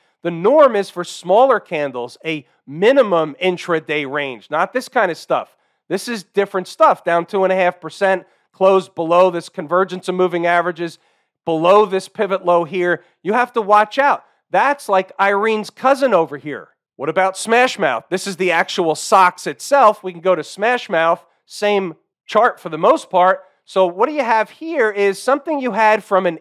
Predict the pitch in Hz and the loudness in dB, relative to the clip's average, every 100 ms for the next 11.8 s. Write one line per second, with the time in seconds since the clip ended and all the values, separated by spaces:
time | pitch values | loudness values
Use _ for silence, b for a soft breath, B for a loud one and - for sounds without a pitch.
0 | - 220 254 254 233 214 214 - 185 - | -4 -4 -2 -2 0 0 -4 -4 -8 -4
1 | - 208 208 127 120 175 262 202 92 _ | 0 0 -2 -14 -8 -2 0 -2 -6 _
2 | _ _ _ 160 196 233 240 226 - 240 | _ _ _ -10 -8 -4 -2 -2 -6 -10
3 | - 196 190 277 160 - - _ _ _ | -6 -4 -2 0 0 -2 -20 _ _ _
4 | 196 277 349 - 294 247 190 - - 202 | 6 6 6 2 4 4 2 -4 0 0
5 | 202 _ _ _ _ - 185 170 160 202 | -2 _ _ _ _ -4 -2 -2 -4 0
6 | 185 185 185 156 - 185 165 147 139 104 | 2 0 -2 -16 -8 -4 -2 -2 -2 -4
7 | - _ - 175 - 320 302 285 233 233 | -8 _ -6 -4 -2 -2 0 2 2 2
8 | 202 165 170 202 190 - 170 147 117 165 | -4 -4 -8 -6 -4 -4 -4 -4 -6 -2
9 | 220 233 202 - 156 151 b b - 160 | 0 0 -2 2 2 2 b b -8 -6
10 | 175 208 202 180 185 190 170 160 160 143 | -4 -4 -4 0 4 4 4 0 0 -2
11 | 185 262 233 185 - 180 170 | 2 2 2 -2 0 2 2